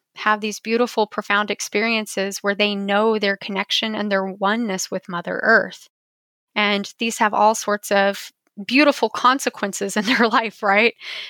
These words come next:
They want to take better care of the earth. They want to take better care of their bodies, seeing it as a, seeing it as a temple. And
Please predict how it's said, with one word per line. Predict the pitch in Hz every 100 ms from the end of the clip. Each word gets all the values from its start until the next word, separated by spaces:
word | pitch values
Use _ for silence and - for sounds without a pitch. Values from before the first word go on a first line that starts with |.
| -
They | 233 226 220
want | 208 208
to | -
take | 220 220 -
better | - 208 208
care | - 285 302
of | 214
the | 196 190
earth. | - 185 -
They | 214
want | 214
to | 214
take | - 214
better | 202 202 202
care | 220 196
of | 196 -
their | 196 -
bodies, | 175 180 233 208 175 - - - - - - _
seeing | - 226 220 220
it | 208
as | 202 196
a, | 190 185 180 214
seeing | - 220 214
it |
as | 214 190
a |
temple. | - - 240 - - - 214 _ - _ _ _ _ _ _ _ - 233
And | 220 226